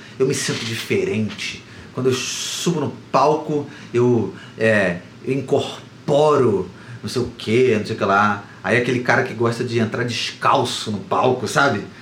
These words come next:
De cantar descalço, de tocar descalço. Ah, vá pra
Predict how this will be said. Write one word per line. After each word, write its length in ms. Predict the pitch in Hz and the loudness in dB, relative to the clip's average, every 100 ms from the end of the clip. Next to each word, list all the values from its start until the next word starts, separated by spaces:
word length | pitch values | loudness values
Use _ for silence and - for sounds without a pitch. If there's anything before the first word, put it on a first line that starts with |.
| - - | -18 -12
De 160 | 160 170 | -8 -4
cantar 540 | 156 131 123 151 143 131 | -2 -2 -2 2 2 2
descalço, 680 | 127 - - 104 120 - 95 | 0 0 2 2 2 -2 -8
de 60 | |
tocar 520 | - - - - 131 | -2 -2 0 0 2
descalço. 360 | 127 107 117 160 - 127 - | 2 0 -2 -2 -6 -6 0
Ah, 300 | 90 80 - | 2 2 -2
vá 240 | - 196 - | 0 2 2
pra 300 | - 80 | -2 -8